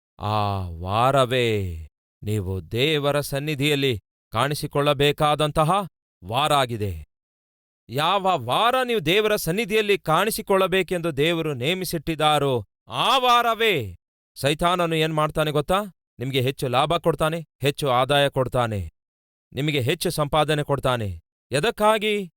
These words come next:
ನಿಮ್ಮನ್ನು ಪರೀಕ್ಷಿಸುವುದಕ್ಕಾಗಿ. ನೀವು ದುಡ್ಡಿಗೆ ದಾಸರಾಗುತ್ತೀರೋ, ಇಲ್ಲವೇ ದೇವರಿಗೆ ದಾಸರಾಗಿ ಜೀವಿಸುತ್ತೀರೋ ಎಂದು. ಈ ದಿನ ನಮ್ಮ ಮಧ್ಯೆ ಯಾರಾದ್ರೂ ಇದ್ದೀರಾ? ಒಮ್ಮೆ ವಿಸಿಟಿಂಗ್ ಅವರ್ಸ್ ಅಲ್ಲಿ ಒಬ್ಬ ಸಹೋದರಿ ನನ್ನ ಬಳಿಗೆ ಬಂದು ಹೇಳ್ತಾಳೆ,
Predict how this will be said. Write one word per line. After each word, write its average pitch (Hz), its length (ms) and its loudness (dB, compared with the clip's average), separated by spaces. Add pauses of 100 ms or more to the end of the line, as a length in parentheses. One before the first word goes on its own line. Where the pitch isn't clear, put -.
ನಿಮ್ಮನ್ನು 170 280 0
ಪರೀಕ್ಷಿಸುವುದಕ್ಕಾಗಿ. 190 1120 0 (300)
ನೀವು 131 500 0
ದುಡ್ಡಿಗೆ 254 420 0
ದಾಸರಾಗುತ್ತೀರೋ, 160 1040 0 (260)
ಇಲ್ಲವೇ 123 400 0
ದೇವರಿಗೆ 151 540 -2
ದಾಸರಾಗಿ 131 480 -2
ಜೀವಿಸುತ್ತೀರೋ 120 640 -4
ಎಂದು. 101 340 -6 (1300)
ಈ 240 140 2
ದಿನ 240 240 2
ನಮ್ಮ 208 220 2
ಮಧ್ಯೆ 175 260 2
ಯಾರಾದ್ರೂ 196 440 4
ಇದ್ದೀರಾ? 196 540 0 (220)
ಒಮ್ಮೆ 160 240 0
ವಿಸಿಟಿಂಗ್ 143 460 -4
ಅವರ್ಸ್ 135 200 0
ಅಲ್ಲಿ 117 300 -4 (180)
ಒಬ್ಬ 123 180 -2
ಸಹೋದರಿ 175 500 -2
ನನ್ನ 143 200 -4
ಬಳಿಗೆ 123 300 -2
ಬಂದು 117 260 -4
ಹೇಳ್ತಾಳೆ, 113 600 -4